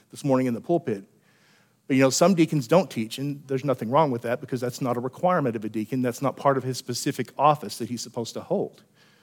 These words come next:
But I think it is very important for us to realize and understand. He gives one entire verse here, one entire sentence to the fact that a man who's gonna serve in the office of deacon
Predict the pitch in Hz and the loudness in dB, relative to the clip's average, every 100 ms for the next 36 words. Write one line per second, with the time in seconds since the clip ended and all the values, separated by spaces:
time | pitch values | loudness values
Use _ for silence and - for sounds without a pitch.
0 | _ _ _ _ _ _ _ _ _ - | _ _ _ _ _ _ _ _ _ -20
1 | - 120 170 127 - 120 156 143 135 156 | -4 8 10 10 4 -2 0 -2 2 8
2 | 220 190 - 135 151 151 139 196 208 117 | 10 8 2 2 4 4 4 4 4 2
3 | 104 - 135 135 - 117 - _ _ _ | -10 0 2 2 -4 -8 -8 _ _ _
4 | 156 185 160 143 143 135 - 175 143 127 | 8 12 10 8 2 0 2 4 4 2
5 | 120 143 156 127 131 170 170 151 156 147 | -4 4 4 4 2 4 4 8 8 10
6 | 170 175 - 135 139 131 143 147 160 135 | 8 8 4 2 2 0 -2 0 4 4
7 | 123 175 160 131 143 135 151 139 - 127 | 4 0 0 0 0 2 6 6 6 2
8 | 131 139 151 147 131 139 127 - 175 165 | 2 0 0 0 -4 -2 -2 2 4 4
9 | 143 139 143 - 120 131 135 117 | 4 4 2 0 -10 -4 -4 -2